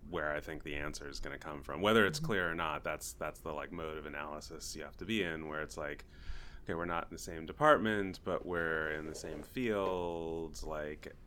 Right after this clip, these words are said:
Speaker 1: you know, 'cause that, I think the, I think probably the, you know, the worry is that it becomes, it risks becoming exploitative, and
Speaker 2: Right.
Speaker 1: you know, that's, that's where, like, some of these issues of, like,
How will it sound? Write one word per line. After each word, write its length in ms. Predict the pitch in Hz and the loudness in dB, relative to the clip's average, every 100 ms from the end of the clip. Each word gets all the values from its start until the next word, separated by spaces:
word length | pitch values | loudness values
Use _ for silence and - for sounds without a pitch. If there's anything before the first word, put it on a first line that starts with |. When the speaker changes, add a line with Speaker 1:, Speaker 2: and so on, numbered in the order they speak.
| - | -10
Speaker 1:
you 120 | 92 | -8
know, 260 | 78 71 71 | -6 -6 -6
'cause 120 | 107 | 0
that, 260 | 98 107 95 | 6 6 6
I 140 | - 101 | 6 6
think 240 | 104 92 | 4 2
the, 400 | 92 85 80 78 | 4 4 4 4
I 100 | - | 4
think 220 | 107 98 - | 4 2 0
probably 400 | 85 85 82 80 | 0 0 0 2
the, 220 | 85 80 | 0 0
you 120 | 101 | -2
know, 80 | 87 | -2
the 100 | 80 | 0
worry 340 | 82 90 85 82 | 2 4 4 2
is 220 | 80 73 | -2 -4
that 100 | 73 | -6
it 100 | - | -6
becomes, 680 | 73 82 76 73 71 - - | -8 -8 -8 -8 -6 -6 -6
it 140 | 85 80 | -8 -6
risks 340 | 82 - - | -8 -8 -10
becoming 580 | - - 87 76 76 73 71 | -10 -10 -8 -6 -6 -8 -8
exploitative, 840 | - - 76 76 73 71 71 71 | -10 -6 -6 -4 -6 -6 -8 -8
and 280 | 76 71 69 | -10 -8 -2
Speaker 2:
Right. 200 | 175 160 180 - - - - - | 0 0 -2 0 0 0 -6 -6
Speaker 1:
you 100 | 92 | -4
know, 220 | 82 76 76 | -2 -2 4
that's, 400 | 92 92 - - | 4 4 -2 4
that's 260 | 113 117 | 4 6
where, 180 | 113 104 | 6 6
like, 220 | 95 92 | 6 4
some 200 | - 90 | 0 -2
of 60 | 87 | 0
these 140 | 85 | 0
issues 380 | 113 113 104 87 | 0 0 0 0
of, 200 | 87 82 | 0 0
like, 360 | 80 76 78 | -2 -4 -6